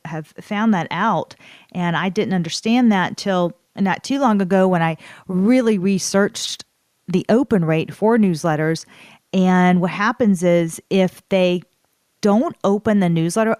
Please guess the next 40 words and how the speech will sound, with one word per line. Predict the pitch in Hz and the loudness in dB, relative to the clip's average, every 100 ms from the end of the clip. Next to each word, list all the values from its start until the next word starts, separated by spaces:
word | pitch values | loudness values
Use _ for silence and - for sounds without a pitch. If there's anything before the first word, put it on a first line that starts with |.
| - | 0
over | 180 185 180 | 0 0 -2
and | 165 | -2
over | 175 160 | -6 -6
and | 156 - | -8 -8
over, | 156 190 214 _ _ - | -10 -10 -12 _ _ -14
you're | 214 | -12
just | 196 - - | -10 -12 -8
signaling, | 208 220 208 196 - | -6 -4 -4 -4 -2
it | 196 - | -4 -4
signals | - 254 233 185 170 - - | -2 0 2 2 0 -4 -4
to | 180 165 160 - _ _ | 0 0 -2 -6 _ _
the | - 226 | -6 2
email | 226 208 | 2 2
provider | 190 196 185 180 180 | 0 0 0 2 2
and | 170 | 2
Google | 165 196 180 | 2 2 2
and | 175 | 0
stuff | - 170 | -2 -4
like | 156 - | -4 -2
that, | 175 160 - | -2 -2 -2
that | 165 | -6
it's | - - | -8 -10
spam, | - 165 170 208 240 | -4 -2 2 0 0
and | 185 | -2
it'll | 175 165 | -2 -2
go | 170 | -2
into | 165 147 | -4 -10
the | |
spam | - 220 220 214 | -10 -4 0 2
box, | 208 208 - | 0 0 -4
and | 170 | -8
it | |
just | 170 | -8
hurts | - 185 - 190 | -2 -2 -2 -4
your | - | -4
S | 165 - | -6 -2
E | 226 | 2
O, | 226 226 | 2 2
hurts | 180 190 | -2 -4
your | 160 | -6